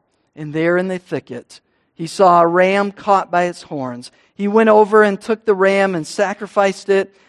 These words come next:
as a burnt offering instead of his son. So Abraham called that place, "The Lord will provide." And to this day it is said, "On the mountain of the Lord it will be provided."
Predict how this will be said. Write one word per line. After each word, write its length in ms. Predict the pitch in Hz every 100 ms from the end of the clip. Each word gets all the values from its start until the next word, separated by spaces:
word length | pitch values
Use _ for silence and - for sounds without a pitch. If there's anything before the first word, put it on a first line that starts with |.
| _
as 180 | 170 170
a 80 | 165
burnt 360 | 160 190 214 -
offering 500 | 180 180 185 185 160
instead 400 | 147 - 170 170
of 140 | 165
his 140 | 170
son. 420 | - 160 127 117 113 _ _ _
So 200 | 190 185
Abraham 580 | 190 196 190 190 185 180
called 420 | - 190 202 208
that 240 | 208 -
place, 540 | _ 165 123 120 - - _ _ _ _ _ _
"The 120 | 156
Lord 640 | 147 190 196 131 123 120 120 _ _ _
will 640 | 139 151 170 143 117 117 135 _ _ _
provide." 760 | 147 139 143 139 113 - 98 _ _ _ _ _ _ -
And 180 | 165 160
to 200 | - 240
this 220 | 247 233
day 340 | 190 185 156 160
it 100 | 160
is 120 | 156
said, 500 | - 151 - 117 123 _ _ _ -
"On 160 | 156
the 80 | 151
mountain 440 | 151 165 190 202 202
of 120 | 185
the 100 | 190
Lord 460 | 170 151 151 151 147
it 140 | 151
will 120 | 147
be 240 | 139 156 156
provided." 760 | - 147 139 131 143 123 113